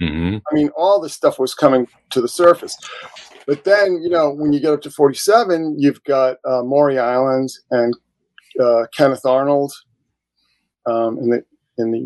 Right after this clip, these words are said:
Speaker 2: what is it, the Cascade Mountains up there. So,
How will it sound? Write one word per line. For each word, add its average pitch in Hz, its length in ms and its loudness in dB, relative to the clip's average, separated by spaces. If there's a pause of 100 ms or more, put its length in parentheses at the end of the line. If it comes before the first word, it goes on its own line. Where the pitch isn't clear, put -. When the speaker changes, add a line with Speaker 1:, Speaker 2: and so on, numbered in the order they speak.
Speaker 2:
what 127 160 -2
is 113 100 2
it, 110 100 2
the 127 80 -8
Cascade 127 440 0
Mountains 135 320 0
up 151 140 -4
there. 151 220 2 (720)
So, 151 540 0